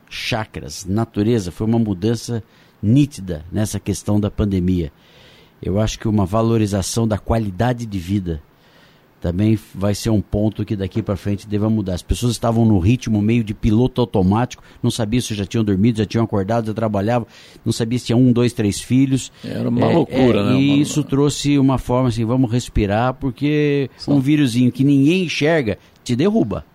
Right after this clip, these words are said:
Speaker 2: Que acharam que é uma gripezinha,
Speaker 1: Uma
Speaker 2: na verdade não foi, né?
Speaker 1: gripezinha, é.
Speaker 2: É, então
Speaker 1: E a O M S, a gente escuta também muita cabeçada, né? O, o, o, o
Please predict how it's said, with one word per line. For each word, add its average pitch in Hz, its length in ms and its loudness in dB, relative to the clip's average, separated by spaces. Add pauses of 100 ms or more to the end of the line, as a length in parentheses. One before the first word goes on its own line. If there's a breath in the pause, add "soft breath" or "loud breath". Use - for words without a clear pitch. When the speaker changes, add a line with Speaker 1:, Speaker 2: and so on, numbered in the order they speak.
Speaker 2:
Que - 80 -6
acharam 117 320 -2
que - 80 -4
é - 20 0
uma 113 120 2
gripezinha, 120 600 0
Speaker 1:
Uma 156 60 2
Speaker 2:
na 139 60 0
verdade 120 260 2
não 117 80 0
foi, 107 260 2
né? 113 180 4
Speaker 1:
gripezinha, 98 200 -4
é. 82 300 -4
Speaker 2:
É, - 100 -8
então 117 500 -6 (280 loud breath)
Speaker 1:
E 151 100 4
a 170 40 4
O - 40 4
M 147 220 4
S, 123 240 2
a - 20 2
gente 127 200 2
escuta 135 360 -2
também 117 260 -2
muita 135 320 0 (300)
cabeçada, 101 720 -4
né? 98 280 0
O, 90 60 -6
o, 90 60 -8
o, 95 840 -6
o 92 60 -10